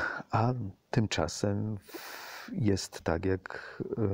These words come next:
mówi Timothy Snyder, to znaczy, że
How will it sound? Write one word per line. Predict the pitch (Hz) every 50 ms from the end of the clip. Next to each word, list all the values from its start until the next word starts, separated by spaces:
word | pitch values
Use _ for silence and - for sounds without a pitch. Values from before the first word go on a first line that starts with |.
| 104 104 107
mówi | 104 104 95 90 87 92 92 87
Timothy | - - 95 92 87 - - -
Snyder, | - - 113 110 117 110 98 98 85 76
to | - - 87
znaczy, | - - 92 90 - - 104
że | 95 92 90 90 - 90 92